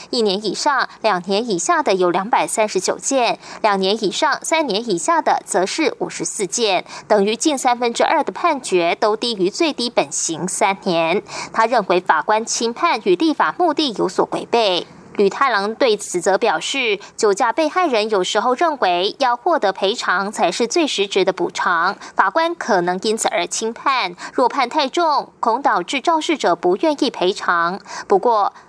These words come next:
吕太郎也说，会再透过座谈会等各种管道向法官适时提醒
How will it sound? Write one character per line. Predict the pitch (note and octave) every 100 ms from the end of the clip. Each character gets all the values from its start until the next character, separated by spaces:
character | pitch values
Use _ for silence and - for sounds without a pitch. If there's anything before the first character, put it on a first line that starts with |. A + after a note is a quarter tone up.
| -
吕 | F#3+
太 | - A3+
郎 | F#3+ F#3+
也 | -
说， | - - A3 A3+ A3+ -
会 | A#3+
再 | G#3+ A3+ G#3
透 | E4+
过 | C#4 D#4 D4 - -
座 | F#4+ C#4+
谈 | - F#3
会 | G#3 D#4+
等 | G#3+ E3+ -
各 | C#4
种 | G#3+ G3
管 | F#3+ D3
道 | - D4+ B3
向 | - C4+ A3
法 | - D#3
官 | - A#3+ B3+
适 | - E4
时 | - F#3+
提 | G3 B3+
醒 | - F#3+